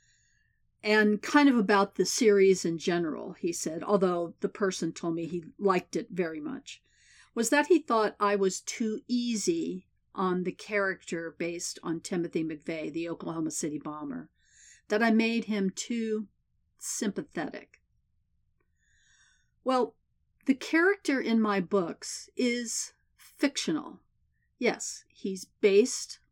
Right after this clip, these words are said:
on a real person. Some parts of his biography are based on McVeigh's life. But that constitutes about thirty to forty percent of the fictional character.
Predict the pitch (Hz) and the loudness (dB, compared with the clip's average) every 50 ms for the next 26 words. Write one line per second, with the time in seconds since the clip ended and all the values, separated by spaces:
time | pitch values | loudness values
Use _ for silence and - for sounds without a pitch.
0 | _ - 202 208 233 247 247 269 269 294 285 - - 185 170 170 - - 175 175 | _ -4 -2 0 0 0 2 0 0 0 -2 -4 -4 -4 -4 -4 -6 -6 -6 -6
1 | 175 180 196 - _ _ _ _ _ _ _ - - - - 226 226 220 - - | -6 -6 -8 -10 _ _ _ _ _ _ _ -14 -10 -6 -2 -2 -2 -2 -2 0
2 | - 233 220 214 - - - 233 214 190 185 208 196 190 190 - 196 190 185 180 | 2 2 2 2 0 -2 -4 -4 -4 -2 2 0 0 2 2 0 0 0 0 0
3 | 185 185 185 185 196 185 - - - 170 175 170 165 165 170 - _ _ _ _ | 0 -2 0 0 0 -2 -2 -2 -4 -4 -4 -4 -8 -10 -12 -14 _ _ _ _
4 | _ _ _ _ _ _ _ _ _ _ _ _ _ _ - 196 190 185 180 175 | _ _ _ _ _ _ _ _ _ _ _ _ _ _ -4 0 2 2 2 2
5 | 156 - - - 196 190 190 190 190 - - - - 170 170 170 170 165 170 175 | 0 -2 2 2 4 4 4 2 0 -2 -6 -6 -6 -6 -4 -4 -2 -2 -2 -2
6 | 175 180 165 - - 160 190 180 180 175 170 160 - - 160 160 160 160 151 - | -2 -4 -4 -4 -4 -2 -2 -2 0 -2 -4 -6 -6 -10 -10 -10 -10 -12 -10 -12
7 | - - - - - _ _ _ _ _ _ _ _ _ _ _ _ _ _ _ | -12 -12 -14 -18 -20 _ _ _ _ _ _ _ _ _ _ _ _ _ _ _
8 | _ _ - _ - 247 233 - - 285 294 330 381 381 370 - - - - - | _ _ -14 _ -4 -2 -2 -2 0 0 2 4 4 4 2 0 -6 -12 -10 -6
9 | 247 233 233 226 - - 226 220 220 - - 220 214 214 - 226 196 202 185 190 | -4 -4 -4 -2 -2 -2 -2 -2 -4 -2 0 0 0 0 -2 -4 -2 -2 -2 -4
10 | 190 - _ _ _ _ _ _ _ _ - 269 247 247 247 254 240 233 - - | -4 -8 _ _ _ _ _ _ _ _ 0 2 2 2 2 0 -2 -2 -2 -2
11 | 208 190 - - - - 214 202 202 202 202 196 - - - 180 175 - - - | -2 -2 -4 -4 -2 0 2 4 4 4 2 0 -2 -4 -6 -6 -4 -4 -4 0
12 | - 214 185 165 - - - - - _ - - 180 165 160 160 160 165 - _ | 2 2 2 2 0 -4 -10 -18 -18 _ -10 -8 -8 -6 -8 -10 -12 -16 -20 _
13 | _ - 196 185 - - 202 - - - - 165 165 180 - - - 202 180 165 | _ -8 -8 -6 -4 -2 -4 -4 -4 -6 -8 -8 -8 -10 -12 -12 -8 -8 -6 -6
14 | 165 - - - 170 175 | -6 -8 -10 -10 -10 -10